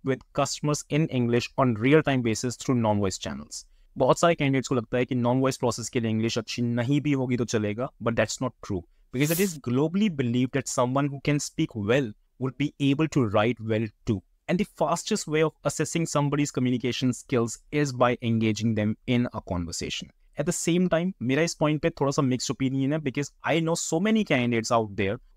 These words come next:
who can write very well but can't speak equally good. But that's probably not the way companies think, and that's exactly is the reason why H R and operations round are conducted verbally rather than in writing. Anyways, let's check out few questions which they may ask to check your comp skills.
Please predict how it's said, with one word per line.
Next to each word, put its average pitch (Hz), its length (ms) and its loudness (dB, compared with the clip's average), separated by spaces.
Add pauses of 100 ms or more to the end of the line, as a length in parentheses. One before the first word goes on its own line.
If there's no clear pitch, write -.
who 135 60 -2
can 139 240 4
write 135 200 2 (160)
very 135 200 4
well 117 220 0
but 113 200 -4
can't 127 220 2
speak - 360 -2
equally 113 340 -2
good. - 220 -14 (280)
But 131 100 2
that's 151 180 0
probably 131 400 2
not 127 300 0
the 123 100 2
way 110 140 2
companies 113 440 -2
think, 92 320 -6 (140)
and 123 140 0
that's 123 240 -2
exactly 135 760 0
is 117 120 0
the 120 80 0
reason 113 380 0
why 110 220 4 (120)
H 113 260 0
R 120 120 4
and 117 180 -6
operations 107 520 -2
round 110 180 2
are 107 180 0
conducted 110 460 0
verbally 101 580 0
rather 98 180 4
than 104 180 0
in 101 160 2
writing. 73 280 -6 (240)
Anyways, 175 360 2
let's 170 220 0
check - 240 -2
out 160 160 -2
few 156 200 0
questions - 560 -2
which 131 180 -2
they 131 180 2
may 123 240 0 (100)
ask 131 340 0
to 135 80 0
check - 320 -2
your 120 80 0
comp 95 220 -4
skills. - 480 -10